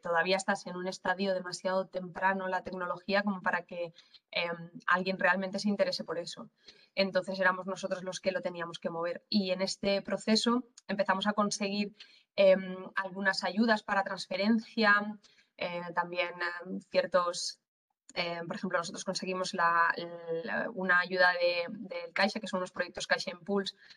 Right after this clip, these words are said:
que nos permitieron durante dos años, pues, hacer más investigación, me daban a mí un training también específico para, para la parte de emprender, porque evidentemente, pues, yo tenía un background muy académico y no tenía ni idea de lo que era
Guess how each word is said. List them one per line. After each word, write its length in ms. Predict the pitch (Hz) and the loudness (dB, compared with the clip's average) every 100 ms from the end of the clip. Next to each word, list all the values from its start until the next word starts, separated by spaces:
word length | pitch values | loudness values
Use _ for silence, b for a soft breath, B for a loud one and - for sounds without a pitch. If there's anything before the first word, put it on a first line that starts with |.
| B | B
que 100 | - | 2
nos 120 | 185 - | 2 4
permitieron 520 | 185 180 165 175 175 175 175 | -2 -2 -4 0 0 -2 0
durante 300 | 175 180 175 | 2 2 -2
dos 220 | 175 185 | 0 2
años, 260 | 175 180 180 | 2 -4 -12
pues, 200 | - - | -6 -2
hacer 280 | - - 185 | -2 -2 -2
más 200 | 175 196 | -2 -6
investigación, 880 | 180 - 170 170 - 214 202 196 185 | -6 -6 -4 -4 2 4 6 4 2
me 120 | 170 | 4
daban 220 | 170 170 | 4 4
a 40 | 170 | -2
mí 140 | 175 | -8
un 120 | 175 | -8
training 380 | 175 180 185 180 - | -2 -2 -2 -6 -10
también 260 | 185 185 | -10 -10
específico 540 | 185 180 180 190 202 185 | -10 -10 -8 -8 -6 -2
para, 300 | 175 170 165 160 _ b b - | 2 4 2 -2 _ b b -4
para 160 | 175 | -2
la 80 | 160 | 2
parte 220 | 175 170 | 0 0
de 40 | 175 | -4
emprender, 460 | 170 165 180 202 | -4 -4 4 4
porque 420 | 196 220 170 165 - b b - | 2 -6 -4 -6 -8 b b -12
evidentemente, 680 | 170 180 175 180 185 190 | -6 -6 -2 -2 4 4
pues, 160 | 175 - | 4 -6
yo 160 | 165 175 | -8 -4
tenía 260 | 180 175 175 | 0 6 6
un 360 | 175 180 175 139 | 4 -4 -8 0
background 360 | 156 180 180 180 | 0 2 0 2
muy 100 | 180 | 0
académico 760 | 175 175 185 190 190 196 214 b b b _ - | 2 2 0 -2 2 2 2 b b b _ 0
y 180 | 202 | 2
no 140 | 185 160 | 2 -2
tenía 260 | 170 165 | -4 -4
ni 100 | 160 | -4
idea 180 | 165 165 | 0 0
de 60 | 170 | 0
lo 80 | 170 | 0
que 60 | |
era 140 | 170 | 4